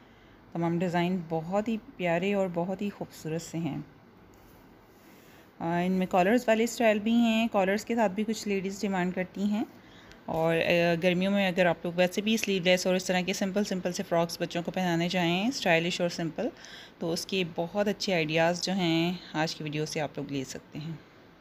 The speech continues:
आ, देखिए friend, बिल्कुल simple सा froc है। नीचे जो है ये जीपीओ लेस लगी हुई है और इस तरीके से आप लोग बना सकते हैं।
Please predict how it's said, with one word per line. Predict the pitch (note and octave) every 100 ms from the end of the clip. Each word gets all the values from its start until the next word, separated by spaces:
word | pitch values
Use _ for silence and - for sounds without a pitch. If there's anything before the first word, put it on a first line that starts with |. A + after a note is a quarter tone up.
| - - - - - - - - - - - - - - - - - - - G3+
आ, | F3+ F3 F3
देखिए | F#3 F#3 B3
friend, | B3 A3+
बिल्कुल | G#3+ G#3+
simple | A3+ G3 G#3 G#3+
सा | G#3+
froc | G3 F3+ -
है। | A3
नीचे | G3+ G3 G3+ F#3+
जो | F#3
है | G3+ F#3 F3+ F3+ F3
ये | F3
जीपीओ | D3+ D3+ E3+ F#3+ F#3+
लेस | F3+ D#3+ -
लगी | G3 F3+
हुई | G3+ F#3+ G#3
है | G3 G3 - - - - - D3
और | D3+ D3+ D3+ D3+ D3+ D#3+ - - -
इस | D#3
तरीके | E3+ D#3+ E3+
से | -
आप | D#3+ D#3+
लोग | D#3+
बना | E3+ E3
सकते | G#3 G3+ - G#3+
हैं। | G#3+ G3+